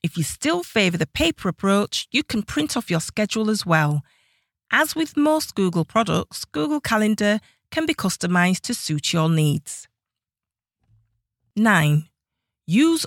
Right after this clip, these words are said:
online resources to create a to-do list. All the little jobs that you want to do or need to get done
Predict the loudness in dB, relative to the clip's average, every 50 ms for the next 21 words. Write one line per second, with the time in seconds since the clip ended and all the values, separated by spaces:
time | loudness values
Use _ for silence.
0 | 0 2 2 4 4 4 4 4 4 2 2 2 2 2 0 0 0 0 0 0
1 | 0 -2 -2 -4 -4 -4 -8 -8 -6 -4 -2 0 0 0 0 -2 -2 -4 -4 -2
2 | -2 0 0 2 2 2 0 0 -2 -4 -8 -14 -16 -18 -20 _ _ _ _ _
3 | _ _ _ _ _ _ _ _ _ _ _ _ _ _ 2 4 6 6 4 4
4 | 4 2 2 2 2 0 0 -2 -4 -2 0 2 2 2 2 0 -2 -4 -4 -2
5 | 0 0 2 2 2 0 0 0 -2 -4 -6 -4 0 2 4 4 4 4 2 2
6 | 0 2 2 4 4 4 4 2 2 0 0 -2 -2 -2 -2 -4 -4 -4 0 2
7 | 2 4 2 2